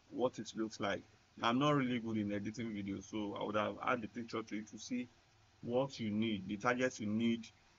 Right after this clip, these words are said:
uh, in the video, um, in creating your own deepfake models. Yeah, then after this one came out, the Deep Life Cam. Yeah, so this one now, with just your picture,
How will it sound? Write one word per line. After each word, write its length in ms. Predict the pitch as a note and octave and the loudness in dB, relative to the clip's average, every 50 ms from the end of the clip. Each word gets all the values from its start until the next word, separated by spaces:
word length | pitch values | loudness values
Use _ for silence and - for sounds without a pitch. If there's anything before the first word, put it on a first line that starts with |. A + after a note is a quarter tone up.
| _ _ _ _ - A2 | _ _ _ _ -4 -2
uh, 220 | G#2 G2+ G2 G2 G2+ | 0 2 2 0 0
in 120 | G#2 G#2 | -2 -2
the 60 | G#2 | -2
video, 600 | G#2 G2+ A2+ A#2 A2+ A2+ A#2 A#2 A2+ A2+ A2+ A#2 - - _ _ _ _ _ _ _ _ - - | -2 -2 -4 -2 0 2 2 4 4 2 2 -2 -8 -16 _ _ _ _ _ _ _ _ -6 0
um, 640 | G#2+ G#2+ G#2+ G2+ G2 G2 G2 G2 G2 G2 F#2+ - - | 2 2 2 2 2 0 0 -2 -2 -4 -4 -4 -4
in 200 | G#2+ A2 A2 G#2+ | -2 -2 -2 -2
creating 480 | - - B2 B2 - - B2+ B2 A2 - | -2 -2 -2 -2 0 0 -2 -2 -2 -4
your 320 | E2+ E2+ A2 G#2+ G#2+ G#2 G2 G#2 | -4 -4 -2 -2 -2 -2 -2 -2
own 240 | A#2 A#2+ A#2+ A#2 G#2+ | -2 0 0 0 -2
deepfake 360 | A2 G#2+ - - G#2 G2+ - | -2 -4 -2 -4 -4 -4 -4
models. 520 | G#2+ G2+ G2 F#2+ G2 G2+ G2+ - - - - - _ _ _ _ - | -4 -4 -4 -4 -6 -8 -10 -14 -18 -20 -20 -20 _ _ _ _ -6
Yeah, 220 | A2 B2 A#2+ A#2 | -2 0 0 2
then 200 | G#2+ A#2+ B2 C3 | 2 2 2 4
after 300 | D3+ E3 D#3+ - D#3 A#2+ | 4 2 2 2 0 2
this 200 | A2+ B2+ B2 - | 2 0 -2 -2
one 180 | - A#2 A2 A2 | -2 -4 -6 -4
came 220 | - B2 A2+ G#2+ | -2 0 2 2
out, 320 | G2 G2 G2+ A2 B2 - - G#2+ G#2+ | 2 2 2 -2 -4 -6 -12 -10 -4
the 100 | G#2+ G#2+ | -4 -2
Deep 300 | G2+ G#2+ A#2+ A#2 - - | -2 -2 -4 -4 -2 0
Life 280 | A#2 G#2+ G#2 G#2 - - - | 4 4 4 4 2 -4 -8
Cam. 280 | - A2 G2 F#2+ F#2 F#2 - - - _ _ _ _ _ _ _ - | -4 -4 -2 -2 -4 -6 -10 -20 -20 _ _ _ _ _ _ _ -8
Yeah, 280 | - G2+ G#2 G2+ F#2+ F#2+ - - - _ _ _ | -4 0 0 0 0 -2 -6 -12 -20 _ _ _
so 160 | - - B2+ | -8 -6 -4
this 280 | A#2+ A#2 D3 D#3+ - - | -2 0 -2 -2 0 0
one 200 | C3+ B2 A#2+ A#2 | 0 0 2 4
now, 320 | A#2+ A#2 A#2 A#2 A#2 A2 - - _ _ _ - - - - _ _ _ _ _ _ _ _ _ _ _ _ | 4 4 4 4 2 0 -6 -14 _ _ _ -20 -20 -20 -20 _ _ _ _ _ _ _ _ _ _ _ _
with 200 | C3 B2+ B2 A#2+ | -4 -2 -2 4
just 280 | A2+ D3+ E3+ E3 - - | 6 6 6 6 4 0
your 120 | B2 A2+ | 0 0
picture, 440 | - - B2 A2+ - - B2 G#2 | 2 0 -2 -2 0 0 0 0